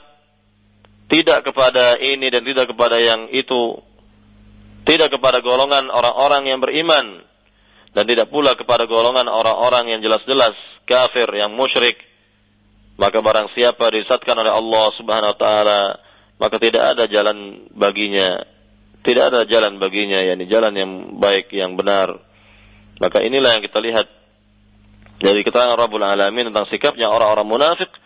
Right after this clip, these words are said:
muzabzab, yakni bimbang, ragu, dan tidak bisa, eh, yakni menentukan sikap dalam kehidupan ini, mana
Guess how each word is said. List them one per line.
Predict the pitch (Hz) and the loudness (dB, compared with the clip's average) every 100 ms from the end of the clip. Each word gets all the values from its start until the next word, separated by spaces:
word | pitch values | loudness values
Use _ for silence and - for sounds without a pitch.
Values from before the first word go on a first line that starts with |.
| _ - - _ | _ -20 -20 _
muzabzab, | 117 113 120 101 104 - _ _ _ - | -2 0 0 0 -2 -2 _ _ _ -2
yakni | 98 76 98 95 90 90 _ _ _ - 110 | 0 0 -4 -4 -4 -6 _ _ _ -8 -2
bimbang, | 135 127 107 90 78 85 _ _ _ | -2 0 -2 -2 -8 -20 _ _ _
ragu, | - 107 120 117 110 92 78 80 _ _ _ _ | -4 0 0 -2 -6 -6 -8 -14 _ _ _ _
dan | 101 98 98 | -2 0 -2
tidak | 135 117 104 | -2 0 -2
bisa, | 117 - 101 95 87 - _ _ _ _ | -4 0 2 2 -2 -10 _ _ _ _
eh, | - 87 95 | -8 -2 0
yakni | 92 | 0
menentukan | 98 98 101 127 120 107 | -2 -4 -2 -2 -2 -2
sikap | 165 - 117 104 | -8 -2 -4 -2
dalam | 104 101 98 | -2 -2 -4
kehidupan | 107 101 95 98 | -4 -2 -2 -2
ini, | 98 95 98 | -4 -6 -2
mana | 120 123 98 85 | -2 0 -2 -4